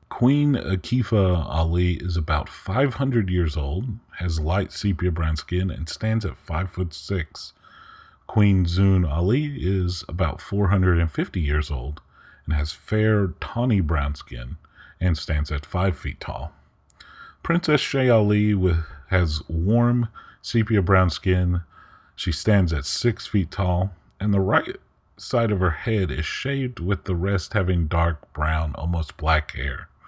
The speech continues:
She wears sleeveless light armor top with black and cobalt blue accents and black pants. And she has two different types of swords on her person,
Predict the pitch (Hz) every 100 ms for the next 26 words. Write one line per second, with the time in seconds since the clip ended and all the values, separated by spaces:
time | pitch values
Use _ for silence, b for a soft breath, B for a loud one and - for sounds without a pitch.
0 | B B B B B B - 151 127 156
1 | 147 - - - 123 123 127 101 90 101
2 | 104 - 87 98 95 82 95 90 87 78
3 | 73 87 90 87 - 82 - 98 87 87
4 | 78 - 92 85 80 82 - 87 73 -
5 | 69 73 71 73 - 73 67 - - _
6 | _ _ _ - B B B B B 101
7 | 101 98 - 104 92 - - 80 - 139
8 | - - - - - 120 113 101 87 -
9 | 107 104 98 92 90 - 92 - 90